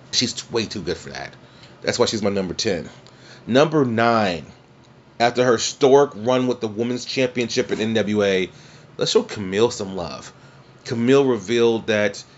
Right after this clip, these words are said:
she had, she had wanted to drop the championship in February of this year. And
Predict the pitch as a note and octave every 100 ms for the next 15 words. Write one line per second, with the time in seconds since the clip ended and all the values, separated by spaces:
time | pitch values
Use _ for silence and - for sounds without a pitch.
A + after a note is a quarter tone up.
0 | - - - B2 B2 B2 - B2+ A#2 B2+
1 | B2+ A#2 C3 G#2 - C#3 C3+ C#3+ C3+ C#3+
2 | C#3 C#3 C3+ C3 C3 - - - - -
3 | - - - B2 C#3 D3 D3+ D3 C#3+ E3+
4 | D3 - - - - - - - A#2+ A2+
5 | A2 G#2+